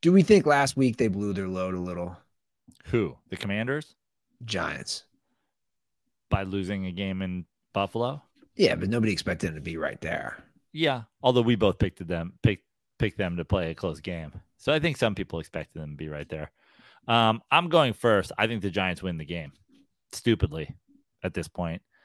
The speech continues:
Speaker 2: Um, I, like, to me, like you said, it's the Command-, the Commanders have played bad against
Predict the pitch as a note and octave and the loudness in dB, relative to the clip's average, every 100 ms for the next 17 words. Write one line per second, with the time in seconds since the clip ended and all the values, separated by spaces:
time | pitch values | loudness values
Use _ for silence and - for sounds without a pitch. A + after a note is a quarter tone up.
0 | _ _ _ - F#2+ F#2+ F#2+ - _ A2+ | _ _ _ -2 2 2 0 -2 _ 4
1 | B2 - _ _ A2+ A2+ G2+ - - _ | 4 4 _ _ 4 4 4 -2 -20 _
2 | _ _ _ _ - _ _ _ _ C#3 | _ _ _ _ -20 _ _ _ _ 2
3 | D3+ D3+ D3 - B2+ B2 A#2 C#3+ B2+ G2+ | 4 6 4 2 2 2 0 2 2 2
4 | A#2+ - B2+ C3 A#2 C#3 E3 G3+ F3+ A#2+ | -6 -2 -2 -2 -4 -4 0 6 6 8
5 | B2+ A2 - _ _ _ _ - C3+ B2+ | 6 6 2 _ _ _ _ 8 10 4
6 | G2+ E2+ - A#2+ B2 B2+ A2+ A2+ - | 2 -6 0 4 4 4 2 0 -2